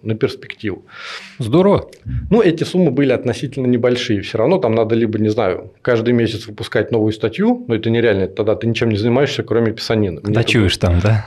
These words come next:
Speaker 1: Да, мне это было неинтересно. А вот, и там был вот этот как раз конкурс, про который я тебе говорил, и, э,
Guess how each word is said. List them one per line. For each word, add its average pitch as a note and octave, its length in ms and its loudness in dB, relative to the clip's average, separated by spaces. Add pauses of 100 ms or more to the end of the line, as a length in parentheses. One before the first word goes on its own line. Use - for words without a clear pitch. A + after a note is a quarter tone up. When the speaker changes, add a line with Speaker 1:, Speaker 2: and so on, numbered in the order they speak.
(120)
Speaker 1:
Да, A2 160 2
мне B2 160 4
это C3+ 160 0
было B2 200 2
неинтересно. B2 420 2 (1040)
А C3 120 2
вот, B2 260 2
и C3+ 40 -2
там F#3 220 2
был D#3 120 6
вот C#3 120 2
этот C3 220 0
как - 180 -2
раз A2+ 140 0
конкурс, - 380 0
про A2+ 120 -6
который B2 360 0
я A2+ 40 -2
тебе A#2 140 -4
говорил, B2 500 2 (180)
и, C3 480 2
э, A#2 440 0